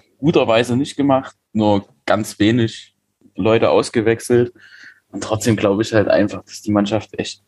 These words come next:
ziemlich jung jetzt ist. Mit so einer jungen Mannschaft sind wir noch nie in der Regionalliga angetreten.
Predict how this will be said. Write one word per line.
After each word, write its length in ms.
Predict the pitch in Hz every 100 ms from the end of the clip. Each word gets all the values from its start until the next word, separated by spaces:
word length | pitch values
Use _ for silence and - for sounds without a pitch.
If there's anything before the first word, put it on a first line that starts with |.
| _ -
ziemlich 320 | 117 107 101
jung 200 | 110 139
jetzt 220 | 127 -
ist. 320 | 113 - -
Mit 140 | 107 98
so 100 | 107
einer 120 | 107
jungen 240 | 104 104
Mannschaft 360 | 104 95 110 -
sind 120 | 104
wir 100 | 104
noch 120 | 92
nie 140 | 90 117
in 60 |
der 100 | 123
Regionalliga 580 | 117 113 110 107 110 107
angetreten. 640 | 73 117 - 107 101 120